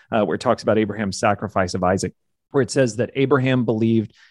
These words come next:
that God was able even to raise him from the dead. I love that word even, because it implies this range of possibilities that Abraham acts, leans into by faith.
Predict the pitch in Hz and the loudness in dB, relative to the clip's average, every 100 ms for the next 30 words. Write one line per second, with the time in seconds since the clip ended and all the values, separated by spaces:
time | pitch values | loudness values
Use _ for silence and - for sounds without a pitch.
0 | _ 120 110 117 123 123 113 113 107 110 | _ -4 2 4 4 2 0 -2 0 0
1 | 110 - 147 151 143 147 131 127 117 117 | -2 -4 -2 0 2 0 0 0 2 2
2 | 113 - 107 101 110 101 92 85 92 76 | 2 0 -2 0 0 0 -2 -4 -6 -6
3 | - - 127 147 147 123 123 107 - 120 | -8 -2 2 2 2 2 0 -2 -6 -2
4 | 110 95 87 92 _ _ _ - 135 123 | -2 -2 -4 -6 _ _ _ -2 0 2
5 | 123 120 - 123 127 107 110 - 110 113 | 0 -2 0 4 4 0 -6 -6 -2 2
6 | 120 123 131 113 - - 110 104 101 101 | 4 2 2 -2 -4 -2 -2 -2 -2 0
7 | 101 90 85 - 104 - 104 98 98 98 | 0 -2 -6 -6 -4 0 -2 -2 -2 -2
8 | 90 - 95 95 - - - 113 107 101 | -4 -2 -2 -2 -8 -10 -4 0 2 2
9 | 92 98 98 92 90 - - - 87 101 | 0 -4 -2 -2 -2 -4 -6 -10 -12 -12